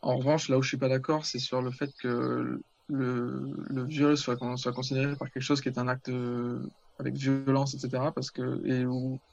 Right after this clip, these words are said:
concrètement, il y a, il y a présomption de consentement, et à partir du moment où la personne ne s'exprime pas, c'est qu'elle est consentante. Ça, je trouve ça complètement con,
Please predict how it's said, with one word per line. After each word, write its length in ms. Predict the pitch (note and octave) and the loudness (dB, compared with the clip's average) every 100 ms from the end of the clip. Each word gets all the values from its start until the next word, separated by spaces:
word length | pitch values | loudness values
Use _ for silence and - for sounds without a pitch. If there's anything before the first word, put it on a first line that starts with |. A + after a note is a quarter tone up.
| _ | _
concrètement, 340 | C3+ C3 C3+ | -4 -2 2
il 60 | D3+ | 2
y 40 | |
a, 40 | C3 - - - - - | 0 -4 -20 -20 -16 0
il 60 | |
y 20 | B2+ | 0
a 100 | A#2+ _ - | 0 _ -12
présomption 720 | - - C#3+ D#3 D3+ E3 E3 | -4 2 4 4 0 0 2
de 80 | C3+ | 2
consentement, 640 | C#3 C3 C#3 D3+ C#3+ D#3 - - - - | 0 -2 -2 0 -2 -2 -10 -20 -12 -2
et 180 | C3 | 0
à 80 | - | 0
partir 220 | C3+ C3 | 0 2
du 60 | D3 | 2
moment 100 | D#3 | 2
où 20 | |
la 80 | C3 | 0
personne 260 | C3 C3+ C#3+ | 0 0 0
ne 60 | |
s'exprime 400 | C3 C3 - C3+ | -2 -4 -4 -2
pas, 200 | C3+ C#3+ | 0 0
c'est 160 | C3+ - | 0 -2
qu'elle 160 | B2 | 0
est 100 | B2 | 0
consentante. 480 | B2+ B2 B2 B2 D3 | 0 0 0 2 0
Ça, 280 | - - C3 | -2 -2 0
je 120 | B2+ | 0
trouve 160 | - B2 | 0 -2
ça 100 | A2+ | 0
complètement 520 | B2 C3+ C3+ C3+ C3+ | 4 4 4 4 2
con, 260 | C3 C#3+ | 2 -2